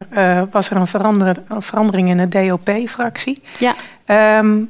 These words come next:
Speaker 1: hier zie je dat niet. Kan je dat verklaren?
Speaker 2: Nou, ik kan het verklaren omdat we, ehm,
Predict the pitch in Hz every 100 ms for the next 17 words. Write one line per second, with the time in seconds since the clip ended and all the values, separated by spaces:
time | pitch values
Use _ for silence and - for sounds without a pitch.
0 | - - 180 240 240 202 226 214 196 190
1 | 214 311 - - - - - 247 226 220
2 | - 254 254 170 156 - - - - 214
3 | 220 220 233 247 240 240 - 233 233 240
4 | 240 226 226 220 220 214 202 214 208 202
5 | 202